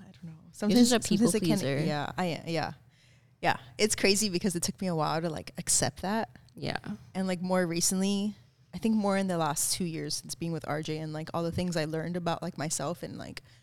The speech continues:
Speaker 1: having so
Speaker 2: You
Speaker 1: many
Speaker 2: mean
Speaker 1: people
Speaker 2: our
Speaker 1: talk
Speaker 2: Julio.
Speaker 1: bad ab-,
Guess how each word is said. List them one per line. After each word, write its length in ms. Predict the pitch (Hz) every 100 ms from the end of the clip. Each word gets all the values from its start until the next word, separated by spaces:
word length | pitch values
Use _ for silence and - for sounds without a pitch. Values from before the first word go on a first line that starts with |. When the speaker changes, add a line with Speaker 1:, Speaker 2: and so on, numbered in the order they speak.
| _ _
Speaker 1:
having 220 | 175 180
so 100 | 185
Speaker 2:
You 40 | 175
Speaker 1:
many 100 | 170
Speaker 2:
mean 80 |
Speaker 1:
people 80 | 175 160
Speaker 2:
our 20 |
Speaker 1:
talk 160 | 170 165
Speaker 2:
Julio. 160 | -
Speaker 1:
bad 300 | - - 175 220 - - - -
ab-, 300 | 220 - -